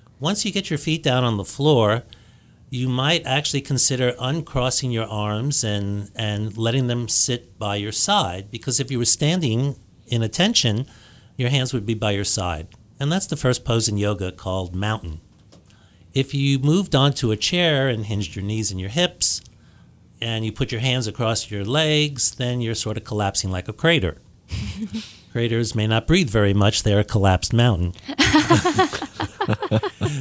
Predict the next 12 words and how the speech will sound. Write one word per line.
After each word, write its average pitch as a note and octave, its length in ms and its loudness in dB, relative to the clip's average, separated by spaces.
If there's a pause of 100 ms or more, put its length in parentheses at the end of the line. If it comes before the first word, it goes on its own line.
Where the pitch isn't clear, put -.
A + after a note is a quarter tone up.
(120)
So D3 180 6
therefore, D3+ 520 2
if C#3+ 140 -2
you D3+ 100 0
can D3 160 -2
picture B2+ 720 2
someone B2 720 0 (220)
meditating, C3+ 720 0
their C#3+ 140 0
palms C3+ 420 -2
are A2 160 0
up. B2 300 -2